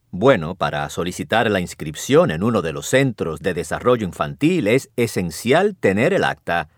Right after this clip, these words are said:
Le recomiendo que la consiga lo antes posible. Si no, el chico va a tener muchos problemas en el futuro.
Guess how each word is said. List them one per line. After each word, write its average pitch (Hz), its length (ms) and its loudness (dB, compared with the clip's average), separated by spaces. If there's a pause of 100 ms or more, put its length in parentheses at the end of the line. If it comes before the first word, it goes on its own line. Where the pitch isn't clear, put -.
(540)
Le 101 120 2
recomiendo 143 680 4
que 127 200 4
la 117 100 2
consiga 151 460 0
lo 139 100 6
antes 131 240 0
posible. 69 500 -8 (520)
Si 98 240 -2
no, 139 320 4
el 101 160 -2
chico 151 400 2
va 117 160 4
a 117 80 0
tener 110 320 2
muchos 147 420 0
problemas 135 540 2
en 120 100 2
el 104 80 0
futuro. 82 460 -8